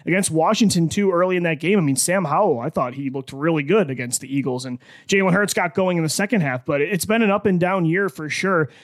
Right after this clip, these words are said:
But the Eagles are definitely starting to put everything together, the, to, you know, take a look at that Eagles defense, which struggled against the Commanders. They allowed thirty-one points in that game.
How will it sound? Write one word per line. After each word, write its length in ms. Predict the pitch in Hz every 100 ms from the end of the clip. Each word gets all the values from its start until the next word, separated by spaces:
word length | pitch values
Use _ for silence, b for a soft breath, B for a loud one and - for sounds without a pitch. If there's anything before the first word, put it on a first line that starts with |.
| B
But 160 | 240 208
the 120 | 208
Eagles 240 | 220 220 202
are 80 |
definitely 380 | 175 180 - 190
starting 500 | 175 - 165 175 175
to 240 | - 190 165
put 260 | - 190
everything 540 | 196 180 180 - 165 151
together, 640 | 156 139 156 139 127 123 151
the, 340 | 147 139 131 - 226 202 -
to, 260 | 160 135
you 140 | 139 139
know, 60 |
take 160 | 127 180
a 40 |
look 220 | 156 160 175
at 180 | 165 165
that 200 | 139 -
Eagles 360 | 185 156 139 127
defense, 380 | 160 156 135
which 100 | 143
struggled 460 | - 202 233 147 117
against 240 | 135 131
the 40 | -
Commanders. 500 | 143 127 120 123 -
They 80 | 127
allowed 300 | 127 127 143
thirty-one 400 | 143 139 131 123
points 300 | 156 139 -
in 160 | 214 208
that 200 | 135 -
game. 300 | 131 120